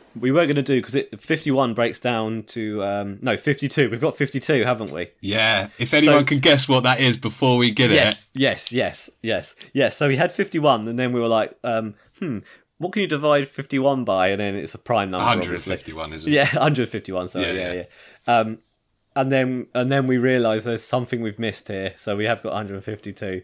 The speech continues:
Speaker 1: A hundred percent,
Speaker 2: Yeah.
Speaker 1: let us know if you think you can get it.
Speaker 2: Hundred and fifty-two starter Pokemon. If anyone can work
Speaker 1: <laughs>
Speaker 2: out where we're coming from there,
Speaker 1: Yep,
Speaker 2: I
Speaker 1: yep.
Speaker 2: mean, well done.
Speaker 1: Yeah, well done, definitely. So, I've been Marcus Welsh. Um, go search me,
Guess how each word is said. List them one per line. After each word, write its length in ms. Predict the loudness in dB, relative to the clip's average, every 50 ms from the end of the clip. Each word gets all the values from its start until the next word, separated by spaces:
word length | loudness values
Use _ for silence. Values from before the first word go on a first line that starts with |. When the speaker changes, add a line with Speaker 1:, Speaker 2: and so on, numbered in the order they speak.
| _ _ _ _ -8
Speaker 1:
A 40 |
hundred 320 | -2 0 2 2 2 0 0
percent, 320 | -2 -4 -2 -2 -2 0
Speaker 2:
Yeah. 40 | -2
Speaker 1:
let 100 | -4 -4
us 120 | -4 -8 -6
know 120 | -6 -6
if 100 | -6 -6
you 60 | -8
think 180 | -10 -10 -10 -10
you 80 | -10 -10
can 100 | -10 -8
get 60 | -4 0
it. 20 |
Speaker 2:
Hundred 380 | 0 0 0 0 0 0 0 2
and 120 | 0 0
fifty-two 600 | 2 0 -2 -2 0 -4 -6 -4 0 2 2 2
starter 420 | 2 2 0 2 2 2 0 -2 -4
Pokemon. 500 | -6 -6 -6 -6 -8 -10 -12 -12 -10 -12
If 140 | -8 -4 -2
anyone 380 | 0 2 4 4 4 2 2
can 180 | 2 2 4 6
work 260 | 6 6 4 4 2
Speaker 1:
<laughs> 80 | 0 0
Speaker 2:
out 120 | 0 0
where 240 | 0 0 0 2 0
we're 100 | 0 -2 -2
coming 360 | 0 -2 -2 0 -2 -6 -8
from 280 | -10 -10 -12 -10 -10
there, 180 | -10 -8 -8 -6 -2
Speaker 1:
Yep, 300 | 2 2 2 2 0 _ _ _ _
Speaker 2:
I 120 | -6 -2 0
Speaker 1:
yep. 180 | 2 2 0 0
Speaker 2:
mean, 40 | -4
well 200 | -6 -4 -4 -4
done. 300 | -4 -4 -6 -6 -8 -10 -18 _ _ _ _ -6
Speaker 1:
Yeah, 300 | -4 -2 -2 -2 -2 -4 _
well 240 | -2 0 0 0 0
done, 240 | -2 -4 -6 -6
definitely. 460 | -6 -8 -8 -8 -10 -14 -14 -14 -14 -14 _ _ _ _ _ _
So, 280 | 0 2 2 2 2 0 -8 _ _ _ _ _ _ _ _ _ _ _ _ _ _ _ _
I've 220 | -2 0 0 0
been 140 | -2 -6 -4
Marcus 340 | -4 -4 -4 -6 -10 -6 -2
Welsh. 340 | 0 0 0 -2 -6 -14 -18 _ -4
Um, 420 | -2 -2 -2 -2 -4 -6 -8 -8
go 460 | -4 -2 -2 0 0 -2 -4 -4 -6 -10 _ _ _ _ _ _
search 360 | -12 -6 -6 -6 -6 -8 -10
me, 320 | -10 -8 -8 -8 -8 -10